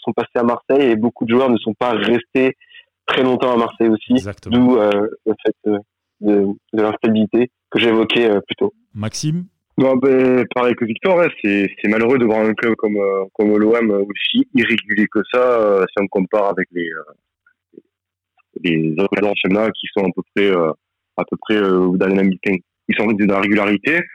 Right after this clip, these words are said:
Speaker 3: Euh, c'est dommage parce qu'on s'est, on avait, on a eu des bons résultats, on a fait des quarts de finale de Champions League, euh, on a fait des finales d'Europa League, enfin, on a quand même, euh,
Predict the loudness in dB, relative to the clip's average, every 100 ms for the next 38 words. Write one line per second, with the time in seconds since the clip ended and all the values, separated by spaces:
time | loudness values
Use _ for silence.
0 | -16 -14 -16 -10 -4 0 0 0 0 -2
1 | 0 0 2 0 -4 -2 -2 0 0 0
2 | 0 -2 -4 -4 -4 -2 -2 -4 -4 -4
3 | -2 -2 -4 -8 -4 0 2 2 0 -2
4 | -8 -12 -12 _ -20 -20 -20 -8 -6 -4
5 | -2 0 2 0 0 2 4 4 2 2
6 | -2 -6 _ -14 -2 0 2 0 -2 -2
7 | -2 -4 -2 -4 -2 -2 -2 -2 0 2
8 | 2 4 2